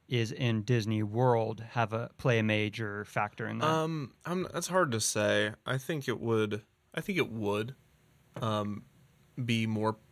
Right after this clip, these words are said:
Speaker 2: popular probably. Um, I, I, just because if, if you keep the resort aspect, it would be more popular. Um,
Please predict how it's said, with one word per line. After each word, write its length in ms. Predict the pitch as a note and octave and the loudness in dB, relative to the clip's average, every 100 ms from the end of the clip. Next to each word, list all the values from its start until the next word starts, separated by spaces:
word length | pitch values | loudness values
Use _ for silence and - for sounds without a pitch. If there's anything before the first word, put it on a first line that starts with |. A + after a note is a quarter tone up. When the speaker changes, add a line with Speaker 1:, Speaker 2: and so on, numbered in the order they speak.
| - | -18
Speaker 2:
popular 480 | - A2 A2+ C3 C#3 | -2 0 0 -2 -2
probably. 500 | C3+ C#3+ C#3+ D3 D3 - _ _ _ - | -2 -4 -2 -4 -6 -10 _ _ _ -2
Um, 480 | A2 G#2+ G#2 G2+ A2+ _ C3 | 2 2 2 -2 -8 _ -4
I, 160 | B2 - - - _ _ _ - - - | -4 -4 -12 -14 _ _ _ -20 -18 -14
I, 100 | - C3+ | -10 -6
just 220 | D3+ - | -4 -4
because 440 | F3+ D#3 C#3 A2+ - | -4 0 0 0 -4
if, 340 | A2+ - D3 | -10 -4 -4
if 180 | D#3+ D3 | -2 -4
you 100 | D3+ | -4
keep 220 | - F#3 - | -4 -6 -2
the 100 | B2 | -2
resort 480 | G#2+ A2 G2 - - | 0 0 -2 -4 -8
aspect, 640 | F2 - - - - - - _ - _ - | -8 -6 -6 -8 -10 -16 -18 _ -20 _ -4
it 100 | A2+ | -2
would 120 | G#2 | 0
be 100 | G2+ | -2
more 180 | F#2 - | -4 -4
popular. 540 | - - F2 B1 - - - - - - | -4 -4 -4 -6 -8 -16 -20 -20 -6 4
Um, 500 | A2 G#2 G2 F#2+ | 6 6 4 -2